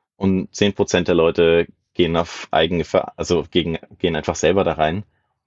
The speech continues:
Und da ist natürlich das Potenzial, dass die vielleicht was Blödes machen,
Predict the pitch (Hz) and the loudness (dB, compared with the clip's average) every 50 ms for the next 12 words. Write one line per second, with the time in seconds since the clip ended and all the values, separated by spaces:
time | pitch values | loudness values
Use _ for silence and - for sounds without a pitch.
0 | _ _ - 90 85 87 90 95 - 101 - - 113 110 107 - - 101 - - | _ _ -6 -2 0 0 0 0 -2 -2 0 0 0 0 0 0 -2 -2 -2 -4
1 | - - - - - _ _ - - 107 - 95 90 - - 95 92 104 113 110 | -10 -16 -16 -18 -20 _ _ -4 -4 -2 -2 -4 -2 0 2 2 4 4 4 2
2 | 104 - - 104 101 95 - 127 92 87 90 101 - - 101 - - - - _ | 0 -2 -2 -4 -4 -2 0 0 2 2 2 0 -2 -4 -4 -4 -6 -12 -18 _
3 | _ _ _ _ _ _ 101 98 107 123 135 135 - - 120 120 123 - 120 117 | _ _ _ _ _ _ 0 0 2 2 0 -2 -2 -2 -2 -2 -2 -4 -8 -10
4 | 117 120 | -10 -10